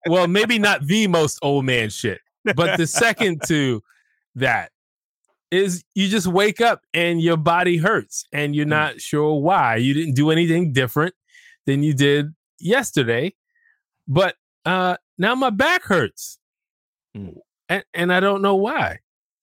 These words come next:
Speaker 1: And it, I felt very old. I'm like, "Is this shit finally breaking down?"
Speaker 3: Doctor
Speaker 1: Is
Speaker 3: said I
Speaker 1: this
Speaker 3: need a backyotomy. <laughs>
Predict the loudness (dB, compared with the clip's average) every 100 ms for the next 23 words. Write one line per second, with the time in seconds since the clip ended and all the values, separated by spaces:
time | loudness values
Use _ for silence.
0 | _ -2 -2 -4 -2 -2 0 0 0 -2
1 | _ _ _ _ _ _ -6 0 0 0
2 | -2 -2 -2 0 -2 -6 _ _ -2 0
3 | 0 0 -2 -4 -6 -2 0 2 0 2
4 | 2 2 2 2 0 -4 -10 _ _ _
5 | _ _ _ _ _ -4 -2 -2 -2 -2
6 | -2 -6 -6 -4 -6 -4 -4 -4 -8 -10
7 | -8 -8 -12 _ -20 -20 -8 -6 -6